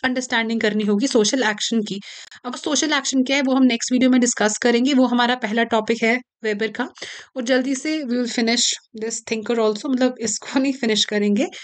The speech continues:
इनके कॉन्सेप्ट्स को पढ़ के फिनिश करेंगे, and then we'll move on to the next thinker। आगे फिर ज़्यादा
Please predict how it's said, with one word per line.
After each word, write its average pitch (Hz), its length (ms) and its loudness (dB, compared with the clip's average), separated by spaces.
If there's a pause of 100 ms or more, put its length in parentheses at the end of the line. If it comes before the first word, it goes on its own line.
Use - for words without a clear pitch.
(320)
इनके 240 220 -6
कॉन्सेप्ट्स 233 540 -4
को 262 100 0
पढ़ 226 200 0
के 226 120 -2
फिनिश 208 320 0
करेंगे, 208 420 0
and 330 160 4
then 262 200 6
we'll 233 280 2
move 208 200 2
on 202 120 2
to 220 140 2
the 381 60 2 (140)
next 220 280 -4
thinker। 202 320 -8
आगे 233 220 -2
फिर 285 240 -4 (420)
ज़्यादा 226 360 -2